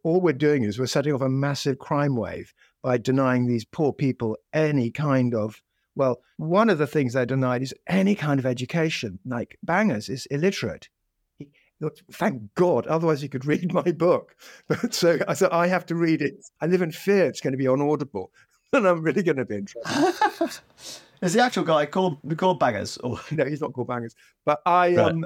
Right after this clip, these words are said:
Speaker 1: as I was writing the book, I read it back to him, and he would, like, shout at me and tell me I got it all wrong. But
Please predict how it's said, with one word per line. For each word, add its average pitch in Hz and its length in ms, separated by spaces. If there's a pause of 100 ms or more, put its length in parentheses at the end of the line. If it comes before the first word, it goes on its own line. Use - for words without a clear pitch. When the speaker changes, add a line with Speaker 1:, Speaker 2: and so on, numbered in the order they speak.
(120)
Speaker 1:
as 180 160
I - 20
was 156 120
writing 165 260
the - 20
book, 143 140
I 143 60
read 147 200
it 131 80
back 147 220
to 120 80
him, 110 100
and 107 80
he 120 100
would, 117 140
like, 104 160
shout 117 320
at 113 60
me 104 100
and 98 280
tell 110 160
me 107 100
I 101 100
got 98 180
it 95 60
all 101 160
wrong. 101 260 (380)
But 147 220